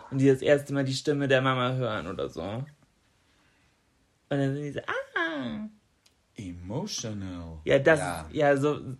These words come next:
Speaker 1: Und was mich auch immer emotional richtig weghittet, ist, äh, so Coming-Home-Videos von Soldaten.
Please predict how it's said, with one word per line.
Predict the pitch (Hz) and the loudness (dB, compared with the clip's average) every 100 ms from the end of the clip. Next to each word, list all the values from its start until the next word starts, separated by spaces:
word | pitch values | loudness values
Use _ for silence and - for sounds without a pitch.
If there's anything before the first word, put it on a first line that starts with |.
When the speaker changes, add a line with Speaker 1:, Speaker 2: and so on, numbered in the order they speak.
| _ _ - _ _ _ _ - | _ _ -20 _ _ _ _ 6
Speaker 1:
Und | 196 220 220 254 - | 8 8 4 -4 4
was | 175 180 | 4 4
mich | 185 - | 0 4
auch | 156 180 - | 6 6 2
immer | 156 156 151 | 0 2 2
emotional | 147 151 147 151 143 139 | 0 -2 -2 -2 2 4
richtig | 139 175 151 139 | 4 2 0 0
weghittet, | 131 127 - 131 - 135 147 190 - - - - - _ - | 2 2 0 -2 0 2 2 0 -4 -20 -20 -20 -20 _ 4
ist, | 156 151 151 - - - | 6 6 2 -6 -10 2
äh, | 139 135 131 | 4 4 2
so | 127 131 135 | -2 -2 -2
Coming-Home-Videos | - 151 139 139 139 147 147 139 131 131 127 127 - | -4 -6 -4 -2 -2 -2 -2 -2 -2 0 0 -2 -2
von | 143 131 | -2 -2
Soldaten. | 123 135 131 135 131 127 - 101 - - | 0 0 2 2 2 0 -8 -12 -10 -14